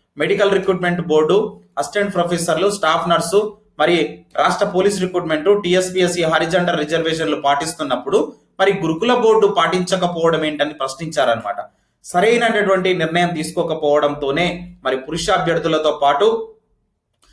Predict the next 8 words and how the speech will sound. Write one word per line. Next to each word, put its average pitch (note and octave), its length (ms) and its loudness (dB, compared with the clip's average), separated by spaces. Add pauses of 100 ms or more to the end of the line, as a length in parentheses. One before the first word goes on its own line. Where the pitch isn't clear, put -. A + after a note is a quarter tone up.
(220)
సుమారు E3+ 520 2
రెండు D#3 240 0
లక్షల F3 400 2
మంది C#3+ 360 -2
నిరుద్యోగులకు D#3 640 -2
మరి C3 180 -2
తీవ్ర F3+ 440 -2
అన్యాయం D#3 600 -2